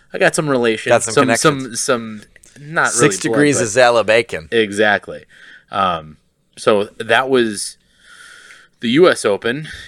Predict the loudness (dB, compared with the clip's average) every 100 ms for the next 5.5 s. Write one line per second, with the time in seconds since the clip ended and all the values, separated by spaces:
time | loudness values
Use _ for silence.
0 | -20 -2 2 4 4 6 4 6 4 6
1 | 4 4 2 0 0 6 6 6 4 4
2 | 6 6 0 -6 -4 0 2 0 -8 -2
3 | -2 -2 -8 -4 2 6 6 6 4 4
4 | 2 2 2 4 4 2 4 4 4 2
5 | 2 2 2 2